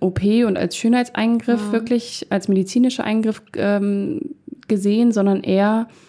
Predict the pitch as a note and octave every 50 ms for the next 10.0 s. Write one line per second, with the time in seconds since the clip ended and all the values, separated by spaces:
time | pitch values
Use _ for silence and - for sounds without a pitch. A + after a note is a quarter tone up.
0 | - _ _ _ _ _ _ _ _ _ - G3+ G3+ G3 G#3 G#3 G3 F#3+ - F3+
1 | - - F#3 F#3 F#3 F#3 G#3+ G3 - F3+ F3 - - - - D#3+ F3 - - -
2 | - - - _ _ _ - - - F#3 F#3 F#3+ - - - - - F3+ E3 E3
3 | D#3+ - D#3 - E3 D#3 E3 D#3 D#3 - _ _ - - F#3 F#3 - G3 - F#3+
4 | - G3 F#3 F3+ F3 - D#3+ D#3 D#3 - _ _ _ - - F3+ F3+ F3+ F#3 F3+
5 | F3+ E3+ D#3+ - - G#3 G3+ G3+ - A3+ A3 A3 G3+ F3+ - - - - - G3
6 | F#3+ F#3 - G3+ G3 F#3 F#3 F3+ - - - G3+ G#3 F#3+ - - F#3 F#3 - -
7 | - - G#3 G#3 G#3 - F3 - F#3 E3+ E3+ E3 E3 - - F#3 F#3+ F3+ F#3 G3
8 | F#3+ F#3+ E3+ E3+ - - F3 D#3 F3+ F3 F3 F3+ G3+ A#3+ - - - - - -
9 | G3 G3 F#3+ F#3+ F#3+ F#3+ F#3 F3 F#3 F#3 F#3 F#3 - F#3+ F#3 F3+ F3+ F3 F2 G#2